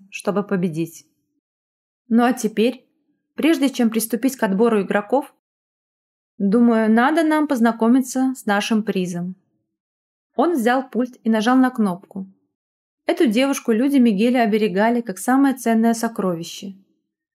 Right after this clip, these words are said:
скрывая ее ото всех, чтобы ни у кого не возникло желания добыть себе самочку нечестным путем.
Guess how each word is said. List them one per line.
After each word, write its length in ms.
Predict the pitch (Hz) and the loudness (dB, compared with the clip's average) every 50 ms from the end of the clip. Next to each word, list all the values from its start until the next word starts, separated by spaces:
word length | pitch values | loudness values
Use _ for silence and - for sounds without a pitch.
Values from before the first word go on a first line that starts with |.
| _ _ _ | _ _ _
скрывая 520 | - - - 226 220 196 220 208 214 220 | -18 -8 -2 -2 0 2 2 2 4 2
ее 200 | 208 196 220 247 | 2 2 2 2
ото 220 | 262 262 247 240 | 0 0 -2 -4
всех, 420 | 226 233 - - 175 170 170 - _ _ _ _ _ _ _ _ _ | -4 -4 -8 -10 -10 -10 -10 -14 _ _ _ _ _ _ _ _ _
чтобы 300 | - - - 208 196 214 | -14 -8 -4 -2 2 2
ни 120 | 220 214 208 | 4 4 4
у 100 | 202 208 | 2 0
кого 260 | - 202 175 202 247 | -2 -2 0 2 2
не 140 | 277 277 254 | 4 4 4
возникло 480 | 226 226 214 202 214 214 220 208 196 | 2 2 0 0 0 -2 0 -2 -4
желания 680 | 190 190 185 185 196 220 247 240 220 190 190 196 - _ _ - | -2 -2 -2 0 0 2 2 2 2 0 -4 -8 -14 _ _ -6
добыть 320 | 208 220 220 220 285 277 - | -2 -2 0 0 -2 -2 -2
себе 200 | - 202 190 202 | -4 -2 -2 -2
самочку 520 | 196 - 240 262 277 269 262 - - 208 | -2 0 2 2 2 2 0 0 -2 0
нечестным 480 | 202 202 202 - 226 220 226 220 208 - | 0 0 0 -2 -4 -4 -2 -2 -2 -2
путем. 460 | 226 220 - - 165 156 160 180 | -4 -6 -6 -8 -10 -10 -10 -14